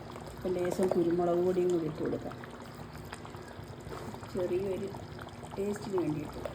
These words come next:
ഒരുപാടൊന്നും വേണ്ട. ഇനി ഇതിൻ്റെ കൂടെ കറിവേപ്പിലയും കൂടെ അങ്ങ് ഇടുക. ഒന്ന്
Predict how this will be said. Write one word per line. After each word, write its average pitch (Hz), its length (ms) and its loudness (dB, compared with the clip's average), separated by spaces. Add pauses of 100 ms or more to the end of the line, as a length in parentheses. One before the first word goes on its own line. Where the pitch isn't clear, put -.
(240)
ഒരുപാടൊന്നും 202 600 -2
വേണ്ട. 185 200 0 (1400)
ഇനി 185 160 6
ഇതിൻ്റെ 180 260 4
കൂടെ 180 160 2 (100)
കറിവേപ്പിലയും 185 720 12
കൂടെ 170 160 12
അങ്ങ് 160 140 8
ഇടുക. 135 160 0 (3250)
ഒന്ന് 190 180 0